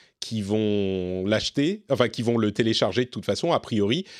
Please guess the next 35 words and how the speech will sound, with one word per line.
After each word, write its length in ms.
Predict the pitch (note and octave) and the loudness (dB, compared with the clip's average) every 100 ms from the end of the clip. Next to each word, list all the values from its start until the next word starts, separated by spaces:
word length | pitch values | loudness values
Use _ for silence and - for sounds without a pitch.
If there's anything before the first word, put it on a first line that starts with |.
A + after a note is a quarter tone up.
| - G#2+ | -12 -2
Donc, 220 | A2 A2+ | -2 2
la 100 | A2 | -2
pub 240 | - F#3 | 0 -4
te 80 | C#3+ | 0
rapportera 520 | G#2+ F#2+ G#2+ G#2+ G2+ | 0 2 0 2 0
toujours 320 | G2 D3 B2+ A2 | 0 -2 -2 0
moins 240 | B2 D3 | 0 -2
que, 160 | D3 B2+ | -2 -2
euh, 440 | C3+ C3+ G2+ F#2+ F#2+ - | 0 2 2 2 -2 -8
si 180 | - B2+ | -6 -6
tu 160 | - C3+ | -4 -2
le 60 | A2+ | 0
vends 360 | A#2 C#3 B2 | 2 2 2
à, 320 | G#2 F#2+ F#2+ - | 4 4 2 0
à, 420 | G#2 F#2 F#2 F#2+ _ _ _ | 0 2 2 -2 _ _ _
je 140 | G2+ F#2+ | -6 -2
sais 100 | G2 | 2
pas, 120 | A#2+ | 2
à 40 | |
deux 280 | G2 A#2+ A2 | 2 0 2
euros, 360 | A2 C#3+ G3+ F#3+ | 2 2 0 -2
un 100 | A#2+ | 0
euro 220 | A2+ A2 | 2 2
quatre-vingt-dix-neuf, 760 | A#2 A2 - G#2 G2+ G#2 D3+ - - - _ A2 | 0 -2 0 -2 -2 0 -2 -2 -18 -20 _ 0
euh, 380 | G#2+ G2+ G#2 - | 2 4 2 -2
ça 220 | - A2 | -2 0
te 140 | - A2+ | 0 -2
fait 320 | - B2+ A#2+ | 0 0 2
un 100 | C#3 | 2
euro 200 | C3+ C3+ | 2 2
quatre-vingt-dix-neuf 720 | C3+ B2 C3 A#2+ A#2 B2+ C3+ | 0 -2 0 0 0 0 0
par 140 | A#2+ G2+ | 0 0
personne 340 | A#2+ - A#2+ | -2 0 -4
qui 240 | B2+ - | -4 -4
l'achète, 400 | B2+ A2 E3 F#3 | 0 2 2 0